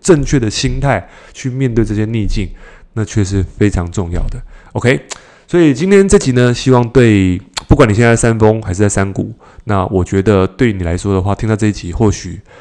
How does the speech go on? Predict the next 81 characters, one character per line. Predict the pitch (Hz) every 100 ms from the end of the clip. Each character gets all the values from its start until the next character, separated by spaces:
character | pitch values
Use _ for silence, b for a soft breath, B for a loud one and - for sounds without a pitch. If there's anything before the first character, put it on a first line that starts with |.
| B
都 | - 117
会 | 107 113
有 | 92
一 | 90
些 | - 104
加 | 120 104
分 | 110 107
的 |
效 | 98 110
果。 | 95 110
如 |
果 | 185
对 | 202
你 | 139
有 | 110
帮 | 127
助 | 127
的 |
话， | 113 113
记 | 113
得 | 101
在 | 95 101 92 - _ _ _
Apple | 127 123 - 117
Podcast | 113 117 110 - 107
上 | 107
面 | 101 90
呢， | 90 - B B B B
给 | -
我 | 101
们 | 98
五 | 95
星 | 85 107
评 | 95
价。 | 90 92 101
那 | 120
如 | 123
果 | 123
是 | 101
用 | 120
Sp-， | 110 - 160 170 -
呃， | 110
Spotify | - 160 160 135 107 98
或 | 104
者 | 95
是 |
Google | 101 107 101 90
的 |
话 | 87 101 85
呢， | 110
记 | -
得 | 104 95
这 | 113
集 | 101
听 | 95 - 143
完 | 139 95 101 B B B B
限 | - 160 123
时 | -
动 | 110 107
态 | 107
I | - 104
G@ | 107 110 113 101
我， | 87
跟 | 82 101
我 | 92
分 | 98
享 | 98
你 | 85
的 | 90
心 | 143 147
得。 | 113 92 107 B B B
OK， | - 98 90 -
那 | 101
我 |
的 | 92
I | 139 139
G | 139
是 | 123 123
E | 135 135
R | 107
I | 107 110
C | - 107